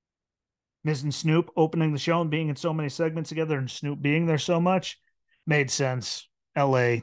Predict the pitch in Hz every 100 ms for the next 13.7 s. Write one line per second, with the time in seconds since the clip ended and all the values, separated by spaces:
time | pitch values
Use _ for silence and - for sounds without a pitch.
0 | - - 131 151 131 - 117 110 101 _
1 | _ _ _ 160 135 135 131 127 127 123
2 | 123 120 120 113 147 131 110 131 120 120
3 | 110 - 127 117 113 170 127 123 127 -
4 | 127 127 123 98 - _ _ _ _ 139
5 | 123 143 143 139 127 123 110 131 123 120
6 | 127 120 - 127 120 113 113 117 - 117
7 | - _ _ _ _ _ - 160 170 160
8 | 139 160 135 - 156 151 135 165 151 139
9 | 127 - 147 135 127 - - 143 127 131
10 | 131 127 127 131 123 120 107 127 120 113
11 | 113 113 107 - - _ _ _ _ -
12 | 131 120 104 - - _ _ _ _ _
13 | _ _ - 143 127 120 113